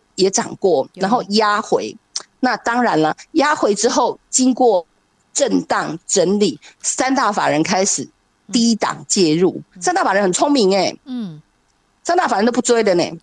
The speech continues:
Speaker 2: 哦吼。
Speaker 1: 都用低档的，低档慢慢布局。
Speaker 2: 嗯。
Speaker 1: 那你看今天其实盘，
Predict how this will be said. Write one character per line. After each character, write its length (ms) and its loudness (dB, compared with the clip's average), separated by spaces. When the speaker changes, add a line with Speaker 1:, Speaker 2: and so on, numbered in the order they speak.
Speaker 2:
哦 160 -12
吼。 220 -10
Speaker 1:
都 120 2
用 180 4
低 220 2
档 300 -2
的， 140 2
低 120 0
档 160 0
慢 140 0
慢 180 2
布 220 2
局。 260 -10
Speaker 2:
嗯。 140 -12
Speaker 1:
那 80 2
你 80 2
看 180 -2
今 140 2
天 160 2
其 120 0
实 200 -2
盘， 360 -2